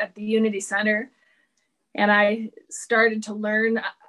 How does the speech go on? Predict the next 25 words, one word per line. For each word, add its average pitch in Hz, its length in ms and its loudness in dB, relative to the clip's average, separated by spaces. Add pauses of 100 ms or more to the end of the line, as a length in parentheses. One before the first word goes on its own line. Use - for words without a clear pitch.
(300)
I'm 233 180 0
from 220 200 -4
Canada. 220 640 2
I 208 140 0
knew 214 140 0
nothing 220 440 -2
about 196 480 -2
lobbying 220 560 2
or 190 160 -4
American 226 480 0
government 226 560 0
or 165 60 -12
civics 226 500 0
or 196 180 -6
any 233 260 0
of 240 60 2
those 202 200 0
kinds 202 260 -6
of - 60 -20
things. 196 500 -8 (880)
And 226 480 2 (260)
as 220 200 0
a 214 40 -2
result 214 460 2
of 208 220 -6